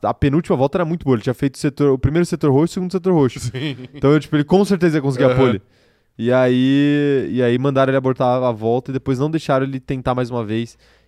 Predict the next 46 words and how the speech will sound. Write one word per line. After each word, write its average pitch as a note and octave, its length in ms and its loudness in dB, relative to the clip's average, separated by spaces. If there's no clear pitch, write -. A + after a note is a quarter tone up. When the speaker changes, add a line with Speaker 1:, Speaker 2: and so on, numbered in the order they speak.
Speaker 1:
o A#2+ 100 -6
que C3 140 -12
fez C3 240 -2
ele C3 100 -2
largar A#2+ 240 0
de A#2+ 80 -6
P E3 160 0
oito. A2 300 0
Speaker 2:
Sim, G2+ 240 -16
P B2+ 500 -8
sete, - 340 -18
acho - 120 -20
que - 40 -20
foi. F2 140 -16
Speaker 1:
Enfim. C#3+ 320 -10
Speaker 2:
Enfim, A#2 260 -16
uma - 120 -4
Speaker 1:
Lá, A#2+ 60 2
Speaker 2:
posição D3+ 180 2
Speaker 1:
lá E3 80 4
Speaker 2:
merda, F#3 100 2
Speaker 1:
de G#2+ 80 -4
trás, G#2 220 2
Speaker 2:
é - 20 -4
Speaker 1:
uma B2 60 0
Speaker 2:
isso. G2+ 40 -10
Speaker 1:
posição D3 220 -4
merda, F2+ 260 -6
exatamente. G#2 640 -10
Tá C3 120 -4
aí, G#2 260 -6
tá A#2 80 -8
aí. F#2+ 240 -8
E A2+ 240 -6
esse D3 460 -8
é A#2+ 160 -4
o, C3 340 -4
esse C#3+ 220 -8
foi E3 120 -6
o D#3+ 40 -6
nosso D3+ 220 -6
qualifying. A#2+ 480 -8
Você - 120 -14
quer A#2+ 380 -2
dar B2 200 2
o A#2+ 60 0